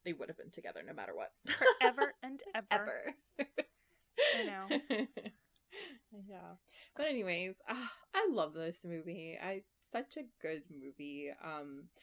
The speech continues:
Speaker 2: It
Speaker 1: I'm
Speaker 2: is.
Speaker 1: not a super, I mean, <sighs> okay. I am and I'm not a huge fan of Nicholas Sparks. There are certain, and I guess maybe a lot of it has to do with,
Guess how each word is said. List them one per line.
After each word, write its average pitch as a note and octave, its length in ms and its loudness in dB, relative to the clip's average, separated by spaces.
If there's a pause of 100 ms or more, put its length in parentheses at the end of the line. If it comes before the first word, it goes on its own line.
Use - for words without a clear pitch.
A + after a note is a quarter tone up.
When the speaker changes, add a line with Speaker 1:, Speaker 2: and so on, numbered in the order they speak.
(160)
Speaker 2:
It A#3 140 0
Speaker 1:
I'm D#4+ 240 8
Speaker 2:
is. G4 220 0
Speaker 1:
not A#3 600 6 (420)
a C#4 60 4
super, - 840 4
I G#3+ 80 4
mean, B3 240 0 (280)
<sighs> - 280 -20
okay. - 280 -12 (600)
I A3 160 10
am G#3 360 2
and B3+ 120 2
I'm G#3 240 0
not D3+ 420 0
a F#3 80 0
huge E3 600 -6
fan C#3 380 -8
of E3+ 140 -4
Nicholas F#3 500 -6
Sparks. F#3+ 560 -2
There E3+ 240 -2
are D#3 220 -4
certain, E3+ 480 -4
and F#3 180 0
I G#3+ 80 4
guess A#3 280 0
maybe E3+ 440 -2
a E3+ 140 -2
lot D3+ 200 -2
of D3+ 60 -4
it C#3 100 -6
has D#3 220 -8
to E3+ 80 -8
do D3+ 360 -10
with, D3+ 260 -8